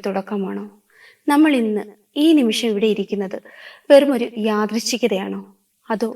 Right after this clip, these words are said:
നൂറ്റാണ്ടുകൾക്ക് മുമ്പേ തുടങ്ങിയ ഒരു കഥയുടെ ബാക്കി പത്രമാണോ? പ്രിയപ്പെട്ടവരെ, നമ്മൾ ഇന്ന് ചർച്ച ചെയ്യുന്നത് മനുഷ്യരാശിയെ എന്നും വിസ്മയിപ്പിച്ചിട്ടുള്ള, ഭയപ്പെടുത്തിയിട്ടുള്ള ആ വലിയ രഹസ്യത്തെക്കുറിച്ചാണ്,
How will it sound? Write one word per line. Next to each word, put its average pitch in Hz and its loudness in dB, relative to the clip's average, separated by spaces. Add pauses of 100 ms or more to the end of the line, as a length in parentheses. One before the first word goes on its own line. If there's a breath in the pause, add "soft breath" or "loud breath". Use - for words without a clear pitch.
(200)
നൂറ്റാണ്ടുകൾക്ക് 233 0
മുമ്പേ 208 2
തുടങ്ങിയ 202 -2 (420 loud breath)
ഒരു 311 2 (120)
കഥയുടെ 208 0 (200)
ബാക്കി 208 -4
പത്രമാണോ? 196 -6 (760 soft breath)
പ്രിയപ്പെട്ടവരെ, 220 4 (420)
നമ്മൾ 254 2
ഇന്ന് 208 0
ചർച്ച 202 -4
ചെയ്യുന്നത് 202 -4 (440 loud breath)
മനുഷ്യരാശിയെ 220 0 (200)
എന്നും 269 2
വിസ്മയിപ്പിച്ചിട്ടുള്ള, 208 -4 (260)
ഭയപ്പെടുത്തിയിട്ടുള്ള 214 -2 (220)
ആ 233 -2 (120)
വലിയ 208 -2 (160)
രഹസ്യത്തെക്കുറിച്ചാണ്, 196 -4